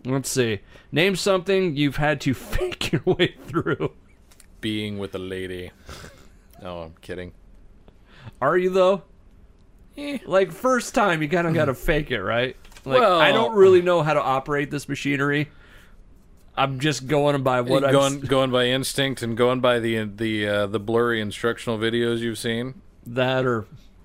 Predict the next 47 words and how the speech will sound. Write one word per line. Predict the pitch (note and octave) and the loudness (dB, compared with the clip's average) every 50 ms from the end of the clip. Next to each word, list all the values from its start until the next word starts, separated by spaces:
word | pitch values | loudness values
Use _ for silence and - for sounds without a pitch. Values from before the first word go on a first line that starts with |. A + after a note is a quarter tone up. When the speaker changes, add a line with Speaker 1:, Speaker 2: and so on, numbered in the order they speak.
| - - | -14 -12
Speaker 1:
the | - C3+ - - - - | -12 -12 -12 -14 -18 -12
Puernos | - A#2 A#2+ B2+ B2+ B2+ C3 B2 B2+ B2+ B2 A#2+ | -6 -2 -2 0 0 0 0 -2 -2 -2 -4 -4
you've | - B2 A#2+ A#2 | -8 -10 -8 -4
watched. | B2+ C3 - - - - - - - F#3+ | -4 -4 -4 -4 -6 -8 -8 -14 -4 0
Speaker 2:
Well, | F#3 D3+ C3 B2 | 2 4 4 4
that's | B2+ B2+ B2 A#2 - - | 4 2 0 -2 -4 -6
the | - B2 | -6 -4
blurry | G#2+ A#2 A#2 A2+ A2 G#2+ G#2+ | -2 0 0 2 2 0 -2
instructional | G2+ F#2+ - - A#2+ A2+ - - A2 G#2+ G2+ | -4 -4 -4 -4 -4 -4 -4 -6 -6 -6 -4
videos, | G2+ G2 G2 G2 G2+ G2+ F2+ G2+ | -4 -4 -4 -4 -4 -4 -6 -6
yeah. | A2 A2 G#2 G2+ G2 - | -6 -6 -6 -8 -8 -6
Speaker 1:
Mine | A2 B2+ C#3 D3+ D3+ | -6 -4 -2 -2 -2
haven't | D3+ D3 B2 A2+ | -4 -4 -4 -8
been | A#2 A2+ | -8 -8
very | G#2+ A2+ A2+ A2 G#2 | -6 -6 -6 -6 -8
blurry. | G2 G#2 G#2 G#2 G2+ G#2 A#2+ A2 - - - - - - - - - - - - - | -8 -8 -6 -6 -6 -6 -6 -8 -10 -12 -12 -18 -20 -20 -20 -20 -20 -20 -20 -12 -6
Speaker 2:
Uh, | C3 B2+ A#2+ A#2+ A2+ A2+ A2 G#2+ G#2+ G#2 C#3 | -2 0 2 2 2 2 2 2 2 2 4
Speaker 1:
Well, | C#3+ C#3 C#3 | 4 4 4
at | C3+ B2+ | 2 0
the | B2 A2+ | 2 2
Speaker 2:
I, | A#2 A#2+ | 2 2
Speaker 1:
time, | A#2+ B2 A#2+ A2+ A2+ | 2 0 0 -2 0
Speaker 2:
I, | B2 A#2+ B2 | 0 0 0
Speaker 1:
maybe, | C3 A#2+ B2 C3+ C3+ | 0 0 -2 -2 0
Speaker 2:
I | A#2+ B2+ B2+ | 0 0 0
Speaker 1:
okay, | B2 | -2
Speaker 2:
grew, | - C3+ C3+ C3 B2+ B2 | 0 0 2 2 2 2
Speaker 1:
okay. | A#2 | 2
Speaker 2:
I | A#2+ B2 B2 | 0 0 0
grew | C3 C3 B2+ A#2+ | 0 2 2 2
up | A2+ A#2 | 2 0
in | A#2 A2 | -2 -2
the | A2 G#2+ | -2 -2
age | G#2+ G#2 G2+ | -2 -4 -6
of | G2+ | -8
scrambled | - - A2+ G#2+ G#2 G2 G2 | -8 -6 -4 -4 -4 0 2
Speaker 1:
V | B2+ A#2+ | 2 2
H, | A#2 A2+ | 4 2
Speaker 2:
porn. | A#2 A#2 A2+ G#2+ B2 | 2 0 0 0 0
Speaker 1:
yeah, | A#2 A#2 A2+ | 0 0 0
yeah, | A2 A2+ A#2 A2+ A2+ | 0 0 0 0 0
Speaker 2:
Yeah. | G#2+ | -2
Speaker 1:
yeah. | G2+ G2+ G2+ G2+ - - - - - - - - - - - - - - | -4 -6 -8 -10 -14 -20 -20 -20 -20 -18 -16 -16 -16 -16 -20 -20 -20 -16
Trying | - - B2 | -12 -10 -10
to | A#2+ G#2 | -10 -10
think | - - A2+ A2 G#2+ - | -8 -8 -8 -8 -8 -10
here. | G#2+ G2+ G2+ - | -12 -12 -12 -14